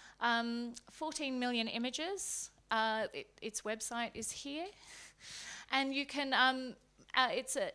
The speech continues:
fourteen million images that have been generated against another kind of structure called WordNet. Uh, and it, it, it scrapes images, often from Flickr, in,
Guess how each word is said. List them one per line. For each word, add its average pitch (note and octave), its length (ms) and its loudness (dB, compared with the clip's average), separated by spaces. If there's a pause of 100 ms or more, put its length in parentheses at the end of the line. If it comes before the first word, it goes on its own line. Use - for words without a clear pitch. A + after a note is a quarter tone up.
fourteen D#4+ 380 -4
million C4+ 260 2
images B3+ 400 2
that A#3 140 0
have A#3+ 160 -6
been A#3 160 2
generated A3+ 640 4
against G#3+ 520 -2
another A#3+ 760 6
kind G#3 200 -4
of G#3 60 -4
structure - 440 -4
called G3+ 260 -8
WordNet. A3 680 -2 (560)
Uh, A3 320 10
and A#3+ 320 6
it, - 340 -4
it, - 180 -4
it C4+ 200 -4
scrapes C4+ 580 4
images, B3 460 0
often B3+ 260 -2
from A#3 160 -6
Flickr, A3+ 460 -4 (420)
in, C4+ 320 -2